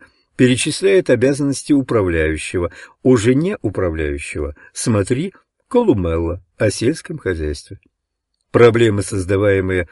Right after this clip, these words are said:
плохим управляющим, описаны в труде Цицерона против Верреса. Историю о женщине, которая была захвачена пиратами и обнаружена во время инспекционной поездки,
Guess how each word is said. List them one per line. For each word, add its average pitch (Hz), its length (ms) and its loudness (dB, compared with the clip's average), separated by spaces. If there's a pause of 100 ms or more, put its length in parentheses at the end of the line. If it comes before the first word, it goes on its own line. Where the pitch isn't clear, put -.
(160)
плохим 107 460 -2
управляющим, 139 720 -2
описаны 143 480 -6
в - 60 -20
труде 85 380 -4 (260)
Цицерона 113 720 0
против 107 520 -6 (140)
Верреса. 98 720 -4 (720)
Историю 127 720 2
о 110 80 2
женщине, 104 480 -4
которая 101 380 -2
была 98 240 -2
захвачена 95 580 -4
пиратами 104 560 -2 (320)
и 123 100 2
обнаружена 104 600 0
во 95 100 0
время 92 380 -2
инспекционной 87 960 -4
поездки, 160 580 -6